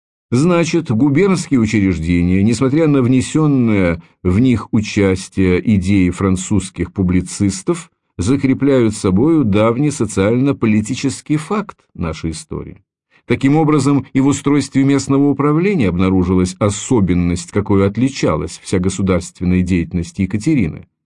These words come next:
В каждом предприятии шли идеи, незнакомые русскому обществу, но под покровом этих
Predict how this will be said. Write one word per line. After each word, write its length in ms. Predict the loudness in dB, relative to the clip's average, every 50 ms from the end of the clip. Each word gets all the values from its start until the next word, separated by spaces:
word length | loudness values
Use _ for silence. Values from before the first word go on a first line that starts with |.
| _ _ _ _ -14
В 100 | -10 -4
каждом 380 | -2 0 0 0 0 0 0 0
предприятии 600 | 0 -2 0 0 0 2 2 2 0 0 -2 -2
шли 360 | 0 0 0 0 0 0 0 0
идеи, 520 | 0 0 0 0 0 0 2 2 2 2
незнакомые 840 | 2 2 2 2 2 2 0 0 -2 -2 -2 0 0 0 0 0 0
русскому 480 | 0 -2 -4 -2 -2 0 0 0 0 0
обществу, 800 | -2 -2 -2 -2 -8 -10 -10 -12 -12 -12 -10 -10 -10 -10 -12 _ _ _ _ _ _ -2
но 340 | 0 2 2 4 2 2 0
под 320 | 0 0 -2 -2 -2 -2
покровом 680 | -4 -4 -4 -2 -2 0 0 2 2 2 2 2 0 0
этих 400 | 0 -2 0 0 -2 -4 -4 -6